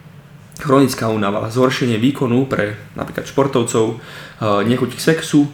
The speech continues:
sústavná únava, čo som vlastne spomínal, ale tým som myslel skôr taká,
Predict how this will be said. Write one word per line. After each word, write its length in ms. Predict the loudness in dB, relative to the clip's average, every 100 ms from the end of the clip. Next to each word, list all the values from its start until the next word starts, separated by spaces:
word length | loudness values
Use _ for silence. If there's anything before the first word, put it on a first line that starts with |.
| -6 -20 -20 -20 -16
sústavná 560 | -2 0 2 2 2 4
únava, 480 | 4 6 4 4 0 -6 -20 -20 -20 -20 -20 -20 -8
čo 80 |
som 80 | -4
vlastne 240 | -2 -2 -2
spomínal, 480 | 0 4 4 2 -2 -6
ale 400 | 0 4 4 2
tým 160 | -4 -4
som 160 | -2
myslel 400 | -2 0 0 0
skôr 320 | -2 0 0
taká, 480 | 0 0 2 2 -2